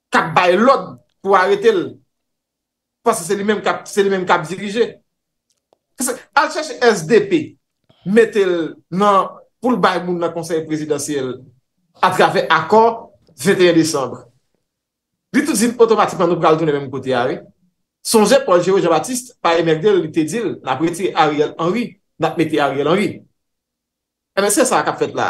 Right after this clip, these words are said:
wi. Se pozisyon Ariel Henry kontinye ap, ap, ap fè chemen, wi. E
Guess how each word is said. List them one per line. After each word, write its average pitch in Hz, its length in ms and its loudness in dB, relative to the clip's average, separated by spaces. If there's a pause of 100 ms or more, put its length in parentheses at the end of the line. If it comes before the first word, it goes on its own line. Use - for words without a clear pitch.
(120)
wi. - 80 -18 (640)
Se 277 160 2
pozisyon 262 400 -4
Ariel 180 400 0
Henry 175 300 0
kontinye 160 640 -4
ap, - 320 -6 (320)
ap, 156 240 -2
ap 170 100 -6
fè 160 80 -2
chemen, 139 300 -6
wi. 208 60 -10 (1080)
E 220 120 4